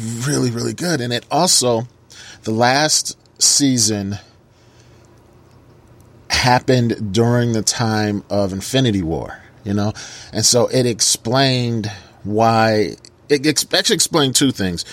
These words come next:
Number one, why you had this, um, this really powerful supervillain that they had to fight,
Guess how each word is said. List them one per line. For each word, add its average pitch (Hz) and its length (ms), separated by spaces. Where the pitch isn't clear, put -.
Number 131 220
one, 139 340
why 123 140
you 131 120
had 117 380
this, 107 340
um, 95 640
this 113 220
really 120 420
powerful 113 920
supervillain 101 800
that 98 140
they 107 100
had 101 300
to 95 60
fight, 90 380